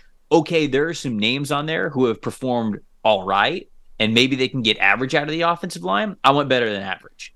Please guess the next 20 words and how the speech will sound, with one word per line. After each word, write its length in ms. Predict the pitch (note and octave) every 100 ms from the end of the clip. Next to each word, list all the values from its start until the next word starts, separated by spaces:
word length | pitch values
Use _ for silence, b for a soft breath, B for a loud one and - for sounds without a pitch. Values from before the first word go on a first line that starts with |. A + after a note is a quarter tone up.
| -
You 100 | A2+
know, 120 | A#2
if 100 | C#3+
I'm 160 | C#3+
sitting 240 | C#3 D3+ C#3
there 160 | C3+
with 100 | B2
the 60 | A#2+
number 180 | A#2+ A#2+
fourteen 500 | - A#2+ A2 A#2 G#2
pick, 340 | A2+ G#2+ - b b
and 100 | G#2+
that's 140 | A#2
a 40 | A#2+
premium 440 | - A#2+ A#2 G#2+
pick 220 | A2 A2
in 40 | A2
the 80 | F#2+
first 300 | G#2+ G2 G#2
round, 380 | G2+ F#2+ F#2+